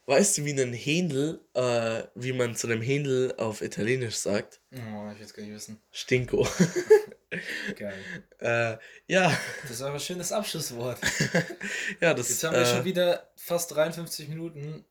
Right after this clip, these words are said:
Speaker 1: einfach nur über
Speaker 2: über
Speaker 1: Essen
Speaker 2: Essen
Speaker 1: geredet.
Speaker 2: gelabert.
Speaker 1: Wow. Also,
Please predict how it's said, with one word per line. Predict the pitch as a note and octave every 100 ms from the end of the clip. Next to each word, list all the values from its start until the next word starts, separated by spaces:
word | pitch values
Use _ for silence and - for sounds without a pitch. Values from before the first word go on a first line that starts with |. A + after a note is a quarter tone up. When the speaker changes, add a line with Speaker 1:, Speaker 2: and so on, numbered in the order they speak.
| _ -
Speaker 1:
einfach | C3+ C3+ C3+
nur | C3
über | B2 A#2+
Speaker 2:
über |
Speaker 1:
Essen | G#2+ A2+ A#2+
Speaker 2:
Essen | A2
Speaker 1:
geredet. | G#2+ G#2 G#2+
Speaker 2:
gelabert. | A#2+ A#2+ - - -
Speaker 1:
Wow. | - D3 E3 D3 A#2+ - - - _
Also, | D3 C#3+ D3 D3+